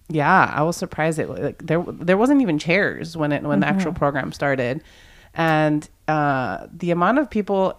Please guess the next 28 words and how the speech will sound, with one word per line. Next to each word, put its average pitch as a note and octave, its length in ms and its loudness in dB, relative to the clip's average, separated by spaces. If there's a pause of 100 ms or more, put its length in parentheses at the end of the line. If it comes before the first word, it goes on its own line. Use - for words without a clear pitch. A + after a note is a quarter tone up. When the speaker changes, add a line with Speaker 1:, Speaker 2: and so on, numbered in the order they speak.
Speaker 1:
the E3+ 180 0
kids F3 280 -2
in E3+ 100 2
his E3+ 340 0
class E3 540 -4
was, E3 420 -4
was E3+ 180 -8
six - 340 -10
of D4 80 -4
them? E4+ 340 -4 (240)
I - 40 -20
think B3+ 180 -10
six. - 340 -4
Speaker 2:
Yeah, E3 200 2
Speaker 1:
There's B2+ 140 -4
twins. A3 300 0
Speaker 2:
maybe. E3+ 320 0
Speaker 1:
And D#3 120 -2
then, D#3+ 60 -4
yeah. D3 140 2 (580)
Um, D#3 400 0
but C#3+ 200 2
he C#4 360 0 (120)
killed, F3+ 640 4
Speaker 2:
He F#3 100 2
Speaker 1:
<laughs> G3+ 160 6
he - 0 -
Speaker 2:
did. F3 120 0